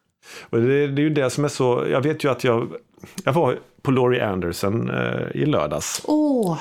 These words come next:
Speaker 1: Den här, ja, fantastiskt.
Speaker 2: Ja.
Speaker 1: Och hon är ju en sån sti-, historieberättare. Och hon berättar också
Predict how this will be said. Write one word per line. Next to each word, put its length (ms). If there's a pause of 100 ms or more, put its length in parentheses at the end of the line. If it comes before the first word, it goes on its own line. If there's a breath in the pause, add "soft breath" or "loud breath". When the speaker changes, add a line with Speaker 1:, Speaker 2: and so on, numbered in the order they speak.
Speaker 1:
Den 140
här, 320 (160)
ja, 320
fantastiskt. 1000 (140)
Speaker 2:
Ja. 100
Speaker 1:
Och 60
hon 160
är 40
ju 60
en 60
sån 160
sti-, 340
historieberättare. 880
Och 60
hon 200
berättar 360
också 320